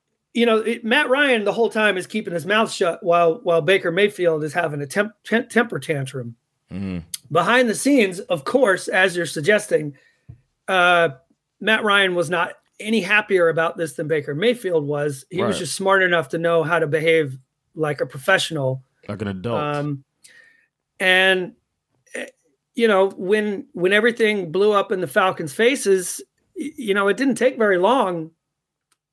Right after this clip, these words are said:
Speaker 1: You know, they, they basically went from a team that, that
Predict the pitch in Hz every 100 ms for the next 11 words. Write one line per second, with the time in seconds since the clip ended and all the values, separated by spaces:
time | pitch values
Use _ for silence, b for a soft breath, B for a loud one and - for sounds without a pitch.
0 | _ - 196 196 208 220 208 190 240 -
1 | 214 196 214 - 190 165 214 214 185 180
2 | 175 - 180 175 160